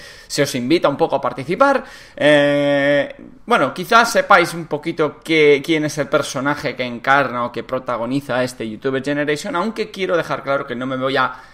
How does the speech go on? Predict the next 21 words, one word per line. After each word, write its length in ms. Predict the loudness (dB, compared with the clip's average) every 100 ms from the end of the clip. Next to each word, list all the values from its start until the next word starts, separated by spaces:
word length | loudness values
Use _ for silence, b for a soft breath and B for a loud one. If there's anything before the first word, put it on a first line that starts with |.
| B _
entre 280 | -6 -4 -4
comillas, 320 | -2 -2 -2
encarnizar 720 | -4 -4 -4 -6 -4 -2 -2
con 180 | -2 0
él, 200 | 0 -2 B B
ni 100 | -2
siquiera 380 | -2 2 4 4
con 100 | 2
el 100 | 0
programa 1040 | 0 2 4 4 4 2 0 -2 -4 -8 -6
de 340 | -6 -4 -6
televisión 420 | -6 -6 -4 -2 -2
en 140 | -4
sí, 160 | -6 -8
sino, 480 | -4 0 0 -2 B B B B
eh, 720 | -6 -2 0 0 0 -4 -4 -6
en, 180 | -8
en 240 | -6 -4 -4
ese, 800 | -6 0 2 4 2 -2 -6 -6
en 100 | -6
esa, 500 | -6 -2 -2 -4